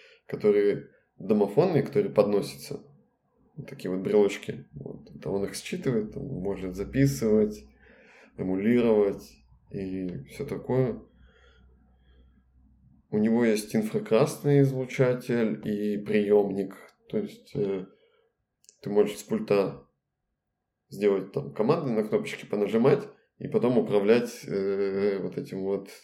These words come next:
девайсом, там, своим кондером или своим телевизором. Там есть вот как раз-таки основанное на этой функции приложение, в котором собраны все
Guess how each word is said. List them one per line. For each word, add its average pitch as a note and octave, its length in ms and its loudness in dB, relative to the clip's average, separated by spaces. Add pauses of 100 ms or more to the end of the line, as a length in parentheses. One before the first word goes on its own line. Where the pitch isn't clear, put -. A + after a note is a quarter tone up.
(800)
девайсом, G2+ 760 -2
там, - 160 -20
своим G#2+ 540 -2
кондером G2+ 640 0
или - 160 -10
своим F#2+ 320 -10
телевизором. G2+ 720 -6 (920)
Там G#2+ 180 4
есть - 640 -4 (1000)
вот - 200 -12
как - 160 -18
раз-таки G#2 360 -4
основанное G2+ 580 2
на G2 120 -2
этой G2+ 340 0
функции G#2+ 560 -4
приложение, A2 920 2 (260)
в - 40 -20
котором G#2+ 320 0
собраны G#2+ 540 6
все - 640 2